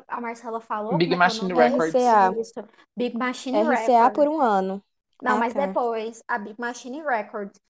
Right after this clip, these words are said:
Speaker 1: que era nada
Speaker 3: Sim.
Speaker 1: mais, nada menos do que a empresa que futuramente viria a ser a empresa de scooter. A Taylor Swift tinha gravado seus primeiros álbuns todos com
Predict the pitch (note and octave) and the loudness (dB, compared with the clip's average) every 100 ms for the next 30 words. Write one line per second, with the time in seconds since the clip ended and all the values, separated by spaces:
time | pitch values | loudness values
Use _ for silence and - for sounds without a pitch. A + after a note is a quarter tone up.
0 | _ _ A4 E4+ D#4 C#4 B3 B3+ A#3 G3+ | _ _ -4 -4 -6 -8 -8 -6 -4 -6
1 | G#3 B3 A#3+ C#4 C4 B3 D#4+ D#4+ C4+ - | -8 -14 -16 -14 -12 -12 -12 -14 -18 -20
2 | C4+ D4 E4+ C4+ D#4+ F4 - B3 B3+ C#4 | -12 -10 -8 -6 -6 -8 -8 -8 -8 -12
3 | D4 - - F4 D#4 D4 C4+ C#4+ D#4 B3 | -14 -18 -14 -12 -10 -10 -10 -12 -14 -12
4 | D4 A#3+ C4 C#4 - B3+ A#3 D#4 - _ | -10 -6 -4 -6 -6 -8 -8 -8 -14 _
5 | _ F4+ F4 C4 B3+ B3+ G#3+ C#4 - _ | _ -12 -8 -4 -4 -4 -10 -14 -16 _
6 | _ - C#4 C#4 B3+ D#3 B2+ - - C#5+ | _ -8 -8 -6 -6 -6 -8 -10 -8 -4
7 | F4+ C#4+ A#3+ A#3+ D#4 F4 C4+ - - - | -2 0 -2 -4 -6 -4 -4 -8 -20 -18
8 | - C5+ F#4+ D#4+ D4 C#4 C#4+ D4+ D4 D#4 | -12 -8 -2 -2 -2 -6 -8 -12 -12 -14
9 | D4 D#4+ G#4 A#4+ E4+ A#3 A3 A#3+ D4 D#4 | -12 -12 -10 -10 -6 -4 -4 -6 -14 -16
10 | - D4 D4+ - E4 D4+ F#4+ | -4 -4 -4 -4 -2 -2 -6